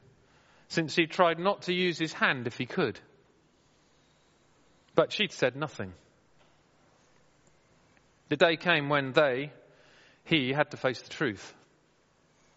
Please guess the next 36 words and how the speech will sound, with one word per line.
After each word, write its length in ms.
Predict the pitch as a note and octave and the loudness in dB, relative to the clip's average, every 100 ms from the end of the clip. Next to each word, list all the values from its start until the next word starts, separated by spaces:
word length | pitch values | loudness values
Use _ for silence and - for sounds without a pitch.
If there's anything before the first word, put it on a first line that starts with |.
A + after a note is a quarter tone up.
| _ _ _ _ _ _ _ _ _ _ - | _ _ _ _ _ _ _ _ _ _ -6
Plunging 340 | - G#3+ F#3 F#3+ | 2 2 4 0
his 120 | F#3 | 4
hand 260 | G3 F#3+ F#3+ | 6 4 2
into 180 | E3 | 0
a 60 | F3+ | 2
basin 360 | E3+ F#3 - E3+ | 4 2 0 -4
of 100 | D#3+ | 0
water, 340 | F#3+ F3+ E3 | 0 0 -2
the 80 | D#3 | -4
water 460 | E3 F3 E3 - | 0 2 0 -2
reddened, 480 | C#3+ E3+ F3 D3 A#2+ | 0 0 2 -2 -4
the 100 | - | -10
finger 420 | D3 - E3 C#3+ | -4 -2 0 0
was 160 | B2+ B2+ | -2 -6
bleeding 440 | - E3 C#3+ B2+ | -4 -2 0 -4
freely. 520 | A#2+ - D3 B2 G#2+ F#2+ _ _ _ _ _ _ _ _ _ _ _ _ _ - | -6 -2 -2 -2 -8 -12 _ _ _ _ _ _ _ _ _ _ _ _ _ 0
Aware 420 | F3 G#3+ A3+ A3 | 4 4 4 2
he'd 160 | G#3+ G3 | 0 0
felt 320 | - G3+ F3 | 2 2 2
nothing, 520 | F#3+ G3 - C#3+ C3+ | -2 -2 -2 -4 0
he 120 | D#3 | 0
realized 440 | F3+ F#3+ F3+ F3 - | 2 4 4 0 -2
he 80 | |
must 320 | F3+ F#3+ F3 - | 2 2 2 -2
somehow 320 | G3+ F#3 E3+ | 0 4 4
have 160 | E3 | 4
cut 140 | - F3+ | 0 0
his 100 | E3 | -2
finger 320 | - G3 E3+ | -2 0 2
on 100 | D3+ | 2
a 60 | D#3+ | 2
knife, 280 | F3 D3+ | 2 2
a 40 | D3+ | -2
piece 240 | - - | -6 -6
of 80 | D#3 | -2
metal, 400 | E3 D#3+ B2+ A2 | -2 0 -4 -6